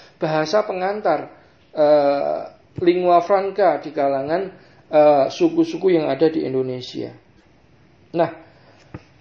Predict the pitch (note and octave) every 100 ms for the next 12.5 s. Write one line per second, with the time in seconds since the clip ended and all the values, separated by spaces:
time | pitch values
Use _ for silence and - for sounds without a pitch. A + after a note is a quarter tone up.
0 | - - B3 C#4 D#4 F4+ - F3+ D3+ A3
1 | C#4+ - - - - _ - A#3 A3+ B3+
2 | E4 E4 G#3+ F3+ B3+ - - _ _ _
3 | _ _ _ _ _ A#3+ C4 G#3+ A3 A3
4 | B3 - D4 D#4 D4 C#4+ C#4 C4+ C4 C4
5 | C4 A#3 C4+ C#4+ C4 C4 E4 D#4+ D4 C#4+
6 | C#4+ C#4 C#4+ - - D#4 D#4+ D#4+ - -
7 | - _ - C4+ C4+ C#4 C#4+ C#4 A3 F#3+
8 | F#3 F3 F#3+ F#3+ F#3 F3 D3+ C3+ G#2+ -
9 | - _ _ _ _ _ _ - C#3 D#3+
10 | A#3+ B3+ - - - _ - F3+ E3 E3+
11 | E3 C#4+ C#4+ B3 A3+ G#3 G#3 G3 F#3+ F#3
12 | F#3 F3 E3 E3+